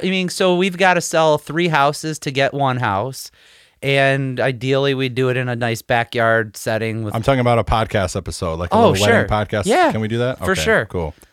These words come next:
Speaker 1: Like, related to the wedding or related just, like, about getting married?
Speaker 2: Yeah, no, related, like, you know,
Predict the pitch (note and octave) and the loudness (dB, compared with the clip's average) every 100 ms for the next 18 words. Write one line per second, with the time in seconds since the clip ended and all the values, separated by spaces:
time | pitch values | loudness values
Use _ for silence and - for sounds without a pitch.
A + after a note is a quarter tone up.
0 | - D#3+ D3 - _ _ _ - D3 D3+ | -2 0 0 -6 _ _ _ -16 -6 -2
1 | D3 D#3 C#3 B2 - A3+ B3+ C4 C4+ C4+ | 2 2 2 -2 -4 -2 0 4 4 4
2 | C#4 G#3 E3+ E3+ F3 D3 D3 D3 D#3 C3+ | 2 0 0 2 2 0 -4 -2 0 2
3 | C3+ B2 C3 A#2+ A#2+ G#2 F2 D3+ E3 B2 | 0 0 -2 -2 -2 -2 -2 2 4 6
4 | C#3 A#2+ A2 A2+ A#2 A2 A2 A2 - B2+ | 4 2 0 0 -2 0 0 0 -4 -4
5 | B2 F#2 G#2 | -2 -2 -4